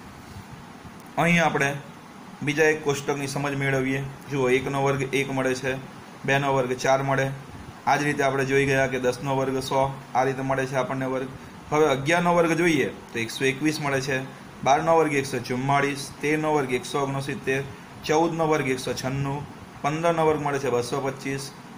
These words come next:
સોળનો વર્ગ મળે છે બસો છપ્પન, સત્તરનો વર્ગ બસો નેવ્યાસી, અઢારનો વર્ગ ત્રણસો ચોવીસ, ઓગણીસનો વર્ગ ત્રણસો એકસઠ અને વીસનો વર્ગ મળે છે ચારસો. તો આ કોષ્ટકને બરાબર બારીકાઈથી જોઈએ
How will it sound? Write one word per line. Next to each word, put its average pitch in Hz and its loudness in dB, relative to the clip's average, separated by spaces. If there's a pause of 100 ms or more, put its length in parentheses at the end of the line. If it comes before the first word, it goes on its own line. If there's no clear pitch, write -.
સોળનો 160 4
વર્ગ 151 4
મળે 143 0
છે 139 -2
બસો 123 -2
છપ્પન, 139 -2 (480)
સત્તરનો 160 0
વર્ગ 151 2
બસો 127 -2
નેવ્યાસી, 135 -2 (540)
અઢારનો 156 4
વર્ગ 135 4 (480)
ત્રણસો 131 -2
ચોવીસ, 135 0 (420)
ઓગણીસનો 160 -2
વર્ગ 147 0
ત્રણસો 135 -2
એકસઠ 139 -2 (420)
અને 123 -2
વીસનો 135 -2
વર્ગ 139 0
મળે 117 -2
છે 135 0 (160)
ચારસો. 123 0 (720)
તો 175 4 (880)
આ 190 6 (640)
કોષ્ટકને 175 0
બરાબર 156 6
બારીકાઈથી 147 4
જોઈએ 139 0